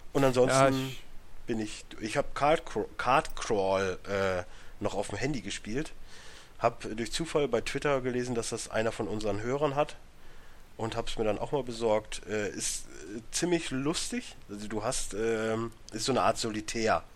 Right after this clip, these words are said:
Speaker 1: quasi.
Speaker 2: Mhm.
Speaker 1: Du hast, äh, fünf Kartenplätze vor dir, so ein Dämon gibt dir von sechsundfünfzig Karten, du musst die halt alle verwerten, sag ich mal.
Speaker 2: Ja.
Speaker 1: Und, ähm, du hast dann halt Dungeon-Karten, also Gegner,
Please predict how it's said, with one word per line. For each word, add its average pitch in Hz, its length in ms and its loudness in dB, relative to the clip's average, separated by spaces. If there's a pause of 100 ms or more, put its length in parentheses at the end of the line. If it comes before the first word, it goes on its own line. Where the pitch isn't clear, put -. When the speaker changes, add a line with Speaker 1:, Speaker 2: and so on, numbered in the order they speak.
(140)
Speaker 1:
quasi. 90 340 2
Speaker 2:
Mhm. 135 300 2 (240)
Speaker 1:
Du 98 120 -2
hast, 104 240 0
äh, 110 120 0
fünf - 320 -4 (280)
Kartenplätze 139 580 0
vor 131 220 0
dir, 127 320 2
so 110 140 0
ein 107 180 0
Dämon 123 600 2
gibt 120 240 -6
dir 117 180 -2
von 110 220 2
sechsundfünfzig 120 600 -2
Karten, 131 380 0
du 113 40 -2
musst 117 240 -2
die 110 100 0
halt 101 120 2
alle 117 380 2 (280)
verwerten, 113 640 2 (440)
sag 98 200 0
ich - 120 -4
mal. 110 200 2 (360)
Speaker 2:
Ja. 139 180 4 (380)
Speaker 1:
Und, 113 420 0
ähm, 107 640 0
du 101 100 0
hast 101 140 0
dann 104 100 2
halt 98 180 0
Dungeon-Karten, 120 720 2
also 98 180 -4
Gegner, 131 560 0